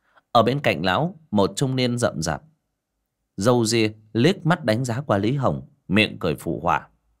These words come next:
"Trang Phà quốc sư nói không sai, nữ nhân Đại Việt quả là tuyệt sắc. Chỉ có điều nhìn nàng không giống như nhân loại bình thường." Nữ hoa tướng quân theo ta học pháp thuật bấy lâu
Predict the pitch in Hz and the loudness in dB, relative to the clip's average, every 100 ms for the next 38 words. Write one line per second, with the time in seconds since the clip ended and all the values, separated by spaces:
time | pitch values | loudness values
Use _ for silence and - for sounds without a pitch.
0 | _ _ _ _ _ _ _ _ _ _ | _ _ _ _ _ _ _ _ _ _
1 | _ _ _ _ _ _ _ - - 87 | _ _ _ _ _ _ _ -2 0 0
2 | 90 - 80 80 82 95 104 - - 80 | -2 -4 -2 -2 -2 -6 -6 -4 -4 -4
3 | 80 80 87 110 - 76 73 - 76 73 | -8 -4 -4 -4 -6 -8 -4 -4 -2 -4
4 | 73 73 _ _ _ - 92 123 147 156 | -6 -10 _ _ _ -8 -4 -2 -2 0
5 | 113 95 107 - - 80 73 - - - | 0 2 0 -2 -4 -6 -6 -4 -2 -2
6 | - - - - - - - - _ _ | -4 -8 -6 -6 -2 0 0 -2 _ _
7 | _ - 82 87 185 139 87 78 85 82 | _ -6 -4 0 0 2 2 0 0 -2
8 | 73 73 73 76 143 226 294 - 381 254 | -2 -4 -4 -2 -4 -2 -2 -2 -2 -4
9 | 131 117 107 82 65 62 65 67 64 67 | 0 -2 -2 -2 -4 -6 -10 -10 -10 -8
10 | 62 64 65 64 64 60 _ _ _ _ | -6 -6 -6 -8 -14 -18 _ _ _ _
11 | _ _ _ _ _ _ _ _ _ _ | _ _ _ _ _ _ _ _ _ _
12 | - 80 104 90 90 90 139 113 87 82 | -6 0 2 4 2 2 2 2 2 0
13 | 85 82 76 58 120 - - 67 _ 71 | 0 0 0 -2 -2 -2 -6 -8 _ -8
14 | 82 135 143 123 101 | 0 0 2 2 2